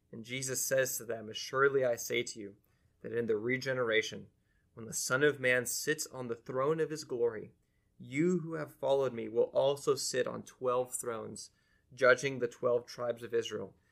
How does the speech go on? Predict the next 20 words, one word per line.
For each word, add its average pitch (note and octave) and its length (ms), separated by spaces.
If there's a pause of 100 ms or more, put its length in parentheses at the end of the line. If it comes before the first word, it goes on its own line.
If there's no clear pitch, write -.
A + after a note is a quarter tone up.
(220)
And B2+ 260
everyone D3 760 (400)
who B2 120
has B2 200
left A#2 240 (140)
houses, C3 640 (180)
or - 80
brothers, C3+ 760 (120)
or - 80
sisters, D3 680 (360)
or A#2 120
father, C#3+ 640 (100)
or A#2+ 100
mother, C3 440
or A#2+ 200
wife, C3 400
or D3+ 80
children, A#2+ 480 (380)
or A#2+ 180
lands, A2+ 540